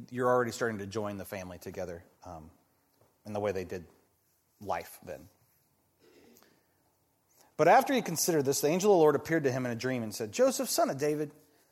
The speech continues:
do not be afraid to take Mary home as your wife, because what is conceived in her is from the Holy Spirit. She will give birth to a son, and you to give him the name Jesus, because he will save his people from their sins."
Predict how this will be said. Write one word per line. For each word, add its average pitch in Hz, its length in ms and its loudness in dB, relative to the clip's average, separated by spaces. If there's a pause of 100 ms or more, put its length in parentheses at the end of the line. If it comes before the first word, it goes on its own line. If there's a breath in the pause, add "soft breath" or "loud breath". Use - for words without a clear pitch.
(180 soft breath)
do 147 100 -6
not 226 160 4
be 233 100 2
afraid 165 300 4
to 147 60 -2
take 135 220 -2
Mary 131 220 -2
home 120 260 -4
as 107 80 -10
your 107 80 -6
wife, 95 400 -10
because 110 240 -10
what 143 200 2
is 185 100 -4
conceived 185 480 -6
in 123 120 -6
her 123 140 -6
is 117 100 -10
from 131 160 -10
the 120 60 -6
Holy 123 180 -4
Spirit. 147 500 -2 (720 soft breath)
She - 140 2
will 170 60 6
give 151 200 2
birth 185 240 4
to 180 100 2
a 156 40 6
son, 160 320 4
and 135 120 -2
you 175 60 0
to 160 80 -2
give 147 220 0
him 143 240 -2
the 127 80 -4
name 127 360 -4
Jesus, 110 680 -8 (600 soft breath)
because 131 320 0
he 156 120 -2
will 139 120 0
save 147 340 0
his 196 140 -6
people 98 540 -10 (680)
from 110 240 -6
their 95 120 -6
sins." 80 720 -10